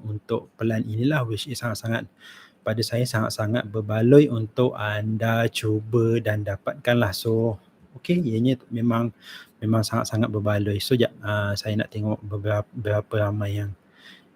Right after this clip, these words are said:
yang hadir dalam sesi live ini. Ah, okey. Okey, ah, ianya terpulang,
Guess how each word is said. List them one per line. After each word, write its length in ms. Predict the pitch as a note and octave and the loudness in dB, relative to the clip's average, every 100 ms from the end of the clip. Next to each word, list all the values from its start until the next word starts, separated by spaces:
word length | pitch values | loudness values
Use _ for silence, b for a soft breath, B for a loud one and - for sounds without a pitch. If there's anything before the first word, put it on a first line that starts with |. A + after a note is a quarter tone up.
| G#2+ | -2
yang 400 | G2+ G2+ G#2 G2+ | 0 0 0 -2
hadir 480 | G2+ G#2 G#2 G#2 | -2 -2 -2 0
dalam 240 | G#2 G#2 G2 | 0 0 -2
sesi 240 | G#2 - | -6 -4
live 240 | G#2 G#2 - | 0 -2 -2
ini. 320 | A2 D3+ - _ | 0 0 -2 _
Ah, 400 | - G2+ G2+ G2+ | -12 -6 -4 -4
okey. 400 | F#2+ - A2+ D3+ - _ _ _ _ - - - - - _ _ - _ _ _ _ - - _ - _ _ _ - - - - _ _ B B B B B - | -6 -2 0 0 -2 _ _ _ _ -20 -20 -20 -20 -20 _ _ -20 _ _ _ _ -20 -20 _ -20 _ _ _ -20 -20 -20 -20 _ _ B B B B B -8
Okey, 320 | - A2 - | 4 4 4
ah, 480 | A#2+ B2 B2 A#2+ A#2 | 2 4 4 2 2
ianya 240 | A#2 D3+ F3 | 4 4 6
terpulang, 560 | C#3+ - G#2+ G#2 F3+ | 2 4 4 4 2